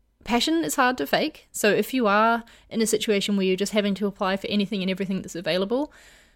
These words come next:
I would encourage you to take the time to research the company and find something that you really like about it that you could mention, 'cause it will help. You don't have to be fake and go overboard and be like, "You're my favorite company in the world."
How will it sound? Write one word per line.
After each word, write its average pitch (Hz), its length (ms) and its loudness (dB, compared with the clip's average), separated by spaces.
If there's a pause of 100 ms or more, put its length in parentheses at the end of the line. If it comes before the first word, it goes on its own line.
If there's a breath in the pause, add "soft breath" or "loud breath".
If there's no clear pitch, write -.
(160 soft breath)
I 196 140 0
would 208 140 2
encourage 196 360 -2
you 202 80 0
to 185 60 -4
take - 240 0
the 202 80 -8
time 190 360 -2
to 185 440 -2
research 175 460 -2
the 226 80 -8
company 196 440 -2
and 185 140 -10
find 180 240 -2
something 175 380 -8
that 170 100 -6
you 190 160 -6
really 180 220 0
like 165 260 -2
about 190 220 2
it - 80 -8
that 101 60 -12
you 190 120 -12
could 233 240 -4
mention, 240 440 -2
'cause 202 340 -4
it 226 60 -6
will 233 120 0
help. 240 220 -2
You 214 80 -2
don't 254 80 2
have 302 100 -4
to - 60 -12
be 302 100 0
fake 196 320 -2
and 208 100 -2
go 190 120 2
overboard 185 320 -4
and 175 100 -6
be 190 80 -6
like, 185 160 -8
"You're 320 140 4
my 311 100 2
favorite 302 380 -2
company 311 340 -4
in 302 140 0
the 285 80 0
world." 302 560 0